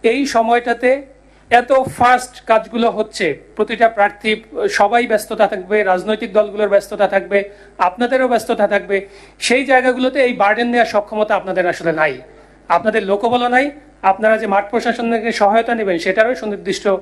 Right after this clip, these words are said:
রোডম্যাপ বা ক্যাপাসিটি আপনাদের এখানে কোনোভাবেই বিবৃত করা হয়নি। দ্বিতীয় হচ্ছে যে কমিশন আবার প্রার্থিতা বাতিলের একটা প্রক্রিয়া রাখা হয়েছে, সেটাও এটা কতদিনের মধ্যে করবে, কিভাবে করবে।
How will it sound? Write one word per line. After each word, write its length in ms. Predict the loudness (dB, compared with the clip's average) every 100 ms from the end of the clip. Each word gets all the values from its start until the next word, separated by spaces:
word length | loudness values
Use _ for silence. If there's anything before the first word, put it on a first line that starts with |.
| -6 -20 -10
রোডম্যাপ 380 | -2 -2 0 -2
বা 100 | -2
ক্যাপাসিটি 520 | -2 0 -2 -4 0
আপনাদের 380 | 0 0 -4 -2 -2
এখানে 340 | 0 -2 -2 -6 -16 -4
কোনোভাবেই 400 | -2 2 0 0
বিবৃত 340 | -4 -4 -4 -2
করা 200 | 0 0
হয়নি। 280 | -2 -6 -10 -16 -20 -20 -20 -20 -20 -20 -20 -18 -18 -18 -18 -6
দ্বিতীয় 320 | -2 0 2
হচ্ছে 280 | 0 0 -2
যে 340 | 2 0 0 -8 -16 _ _ _ _ -10 -2
কমিশন 380 | 0 0 0
আবার 220 | 0 2 2
প্রার্থিতা 460 | 0 -2 -2 -2
বাতিলের 400 | 0 0 0 0
একটা 360 | 0 2 0 0 -10 -16 -10
প্রক্রিয়া 360 | -8 0 2
রাখা 200 | 2 0
হয়েছে, 160 | -2 -2
সেটাও 340 | -2 2 2
এটা 140 | 0 -2
কতদিনের 460 | -2 0 -2 0 0
মধ্যে 240 | -2 -2
করবে, 360 | -2 -2 -2 -4 -6 -20 _
কিভাবে 360 | -2 2 2 0
করবে। 420 | -2 -2 -2 -2